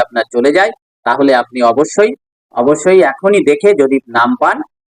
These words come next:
তাহলে নির্বাচন কমিশন দপ্তর বা বিএলওর সঙ্গে যোগাযোগ করে আপনি উপযুক্ত ডকুমেন্ট সাবমিট করুন, খসড়া তালিকায় আপনার নাম আবার উঠে যাবে। দেরি করলে খসড়া তালিকায় নাম উঠবে না, তখন আবার নতুন করে তুলতে হবে।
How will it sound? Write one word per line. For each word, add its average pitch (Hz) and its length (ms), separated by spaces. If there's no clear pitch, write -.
তাহলে 156 400
নির্বাচন 123 460
কমিশন 170 420
দপ্তর 156 380
বা 123 140
বিএলওর 131 320
সঙ্গে 143 300
যোগাযোগ 110 440
করে 214 180
আপনি - 240
উপযুক্ত 113 440
ডকুমেন্ট 156 520
সাবমিট 302 360
করুন, 320 240
খসড়া - 320
তালিকায় 120 380
আপনার 98 300
নাম 98 140
আবার - 280
উঠে - 200
যাবে। - 220
দেরি 156 220
করলে 220 240
খসড়া 170 340
তালিকায় 175 380
নাম 143 240
উঠবে 147 260
না, 214 100
তখন 262 260
আবার 160 200
নতুন 135 320
করে 135 240
তুলতে 120 260
হবে। 92 220